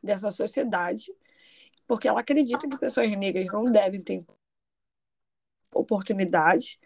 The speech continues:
inclusive ameaçando a personagem Maybelle, caso ela repita algo do gênero. Ela ameaça de tirar elas do programa e de não ter mais o Dia do Negro, falando que ninguém assiste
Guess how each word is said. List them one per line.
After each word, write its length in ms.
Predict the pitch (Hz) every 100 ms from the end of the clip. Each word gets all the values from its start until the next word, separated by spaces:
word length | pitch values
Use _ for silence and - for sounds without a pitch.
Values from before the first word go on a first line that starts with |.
| - _ -
inclusive 540 | 247 311 285 262 277
ameaçando 640 | 320 302 302 285 233 214 226
a 60 |
personagem 600 | 226 226 - 220 202 190
Maybelle, 600 | 196 208 247 208 185 202 330 - - -
caso 260 | - 208 226
ela 100 | 247
repita 480 | 262 330 320 294 294
algo 200 | 285 285
do 120 | 320
gênero. 500 | 302 214 180 160 160 _ _ _ _ _ -
Ela 240 | 196 196
ameaça 520 | 190 196 190 190 -
de 160 | 185 175
tirar 540 | - 196 185 190 247
elas 340 | 196 190 185 165
do 160 | 175
programa 600 | 175 185 175 175 208 277 311
e 100 | -
de 140 | 214 220
não 200 | 233 302
ter 200 | 262 226
mais 200 | 277 254
o 40 |
Dia 160 | 214 220
do 80 | 262
Negro, 400 | 240 196 175 - _ _ -
falando 380 | 202 202 220
que 200 | 220 226
ninguém 320 | 226 254 247 262
assiste 220 | 415 -